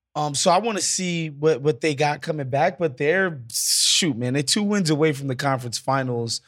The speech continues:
They have the time to sort it out and make sure that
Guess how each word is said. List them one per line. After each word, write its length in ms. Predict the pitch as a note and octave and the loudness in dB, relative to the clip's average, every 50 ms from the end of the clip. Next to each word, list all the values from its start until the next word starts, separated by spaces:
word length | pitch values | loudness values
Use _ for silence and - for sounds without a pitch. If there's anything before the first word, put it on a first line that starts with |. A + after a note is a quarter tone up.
| _ _ _ _ _ _ _ - | _ _ _ _ _ _ _ -2
They 60 | C#3+ | 2
have 220 | D3+ D#3 D#3 D3+ C3 | 4 4 4 2 0
the 80 | D3+ | -6
time 500 | B2+ - - E3 D#3 D#3+ D#3+ D#3+ D#3 C#3 | -4 -4 -2 0 2 2 2 2 0 -2
to 200 | - - D#3 B2+ | -6 -8 -8 -6
sort 340 | A#2 - - E3 D#3 D3 C#3 | -6 -6 -2 0 2 2 2
it 100 | C3+ C3+ | 2 2
out 180 | C#3+ C#3+ C3+ C3 | 2 2 2 0
and 100 | B2+ B2+ | 0 -2
make 160 | C3+ C3+ B2+ | -4 -2 -2
sure 260 | - - D3+ C#3+ C3+ | -2 0 0 0 2
that 320 | B2+ C3 B2+ B2 A#2 - | 4 4 4 2 2 -2